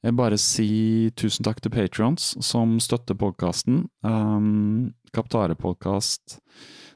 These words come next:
Nei, unnskyld, eh, Patreon com, eh, skråstrek Kaptare Podcast. Gjør det mulig for meg å lage denne podcasten, få til gode intervjuer, og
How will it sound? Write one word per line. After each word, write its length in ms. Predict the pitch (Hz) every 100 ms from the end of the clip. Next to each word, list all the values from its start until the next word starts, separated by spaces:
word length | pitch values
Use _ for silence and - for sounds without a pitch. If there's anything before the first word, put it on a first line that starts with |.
| -
Nei, 140 | 135
unnskyld, 300 | 131 - 156 -
eh, 120 | 131
Patreon 420 | 123 127 - 113 117
com, 300 | 127 143 - -
eh, 180 | 120 117
skråstrek 540 | 113 - 95 - 123
Kaptare 420 | - 117 - 120 92
Podcast. 600 | 95 - 131 160 - - _ - - - - -
Gjør 200 | 117 113
det 120 | 123
mulig 360 | 143 120 92
for 100 | 98
meg 260 | 120 120 135
å 760 | - 123 123 131 120 135 135 135 95
lage 220 | 120 107
denne 220 | 101 101
podcasten, 500 | 104 98 90 - 117
få 220 | 120 113 95
til 300 | - 95 95 98
gode 220 | 104 101 92
intervjuer, 460 | - 107 90 104 120
og 140 | 117